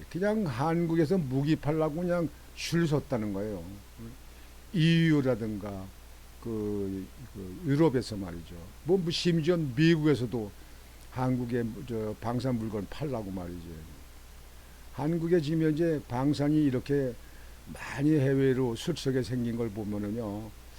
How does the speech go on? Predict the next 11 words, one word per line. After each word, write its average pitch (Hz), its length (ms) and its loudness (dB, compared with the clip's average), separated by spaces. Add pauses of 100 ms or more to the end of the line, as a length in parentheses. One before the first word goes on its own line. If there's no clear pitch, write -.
(520)
이 147 160 4
반도체가 135 680 2
지금 135 240 0
계속 131 600 2
그 123 120 -6
하락돼가지고 120 1080 -2
반도체에서 117 800 -4
큰 127 360 -2
이득이 117 320 0
없고 113 360 -6
그런데 107 540 -4